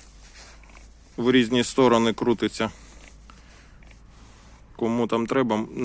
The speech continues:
дзвоніть, домовимось, е, за ціну, скільки хочете. Чотири лапи з одної, з другої сторони є маленький піддончик,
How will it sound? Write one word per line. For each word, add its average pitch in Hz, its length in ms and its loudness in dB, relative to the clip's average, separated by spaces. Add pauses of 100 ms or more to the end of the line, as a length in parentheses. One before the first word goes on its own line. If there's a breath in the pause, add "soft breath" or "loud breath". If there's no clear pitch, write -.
дзвоніть, 117 480 -2
домовимось, 107 760 -2 (1120 soft breath)
е, 110 100 -2
за 107 200 -2
ціну, 110 420 -4 (460 soft breath)
скільки - 400 -10
хочете. - 640 -6
Чотири 113 500 -2 (720 loud breath)
лапи 143 460 2 (100)
з - 120 -10
одної, 123 400 -2 (1400 loud breath)
з 107 100 -8
другої 117 420 2
сторони 117 520 0
є 113 160 2
маленький 117 480 2
піддончик, 151 680 2